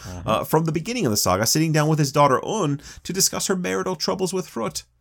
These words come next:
Speaker 1: Now, our listeners may remember that Hrut was cursed by Gunhild, the mother of King Harald Greycloak in Norway.
Speaker 2: That's right. Uh, what was the curse again, John?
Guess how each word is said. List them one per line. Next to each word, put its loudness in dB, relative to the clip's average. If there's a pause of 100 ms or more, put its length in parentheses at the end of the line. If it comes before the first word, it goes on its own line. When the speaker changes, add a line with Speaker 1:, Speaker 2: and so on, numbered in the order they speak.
(180)
Speaker 1:
Now, 0
our 4
listeners 0
may 0
remember -2
that -6
Hrut 0
was -4
cursed -2
by 4
Gunhild, 2 (400)
the 4
mother 4
of -4
King -4
Harald -2
Greycloak -2
in -4
Norway. -6 (580)
Speaker 2:
That's -14
right. -2
Uh, 2
what -2
was 0
the -6
curse -4
again, -6
John? -8